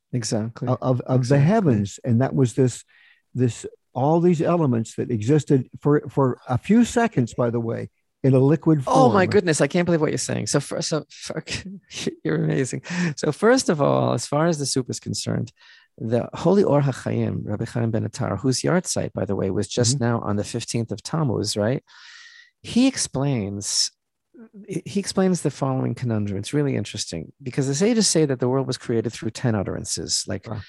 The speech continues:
Speaker 1: "And Hashem said, 'Let there be light,' and Hashem said, 'Let there be the firmament.'" But the thing is that when you count them, there's only nine.
Speaker 2: Mm-hmm.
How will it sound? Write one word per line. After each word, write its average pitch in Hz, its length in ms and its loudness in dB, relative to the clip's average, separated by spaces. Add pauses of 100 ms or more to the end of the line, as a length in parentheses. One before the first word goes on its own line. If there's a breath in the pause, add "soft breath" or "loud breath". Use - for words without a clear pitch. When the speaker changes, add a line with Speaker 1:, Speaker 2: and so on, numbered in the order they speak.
(220 loud breath)
Speaker 1:
"And 127 120 -2
Hashem 113 320 0
said, 104 200 0
'Let 98 160 -6
there 110 80 -4
be 139 120 0
light,' 151 200 4
and 117 80 0
Hashem 107 320 -4
said, - 160 -4
'Let 104 120 -4
there - 100 -8
be 113 80 -4
the 110 80 -2
firmament.'" 143 500 2
But 135 120 0
the 143 100 -2
thing 220 220 0
is 202 120 0
that - 120 -2
when 135 120 0
you 127 80 -2
count 254 460 -2
them, 107 380 0 (440 loud breath)
there's 143 140 2
only 147 240 6
nine. 135 520 2 (220)
Speaker 2:
Mm-hmm. 135 220 6